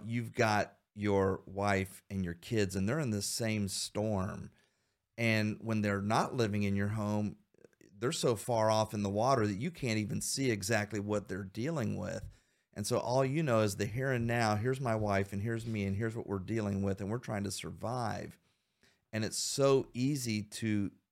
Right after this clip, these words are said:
just forget. And it's not a selfishness. It's just <laughs> you're so overwhelmed by the storm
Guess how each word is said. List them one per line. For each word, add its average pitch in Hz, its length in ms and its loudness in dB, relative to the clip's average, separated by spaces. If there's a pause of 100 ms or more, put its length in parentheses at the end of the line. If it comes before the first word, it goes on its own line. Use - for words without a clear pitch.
(100)
just 107 340 -2
forget. 98 920 -2 (1000)
And 123 360 2
it's 92 220 -2
not 196 200 2
a 403 60 0
selfishness. 117 1000 0
It's 143 180 -2
just - 420 -2 (240)
<laughs> - 200 -20
you're 120 140 -2
so 160 280 4
overwhelmed 120 640 2
by 107 200 4
the 98 140 -2
storm 104 760 0